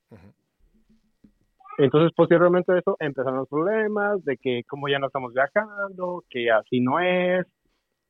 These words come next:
Speaker 2: al punto de, eh, problemas muy fuertes casi de, de empezar a ver ya el divorcio, ¿no?
Speaker 1: Ajá.
Speaker 2: Entonces, ya hablando con ella, le digo, "Bueno, vamos a hacer esto. Vamos,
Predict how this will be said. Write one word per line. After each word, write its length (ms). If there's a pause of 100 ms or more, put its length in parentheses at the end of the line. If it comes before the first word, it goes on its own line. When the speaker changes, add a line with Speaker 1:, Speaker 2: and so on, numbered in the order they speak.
(460)
Speaker 2:
al 260
punto 760
de, 600
eh, 720 (1400)
problemas 340
muy 140
fuertes 380
casi 280
de, 260
de 120
empezar 260
a 40
ver 120
ya 100
el 80
divorcio, 500
¿no? 160 (240)
Speaker 1:
Ajá. 100
Speaker 2:
Entonces, 200
ya 260 (180)
hablando 320
con 160
ella, 180
le 60
digo, 120
"Bueno, 180
vamos 200
a 40
hacer 160
esto. 240 (880)
Vamos, 320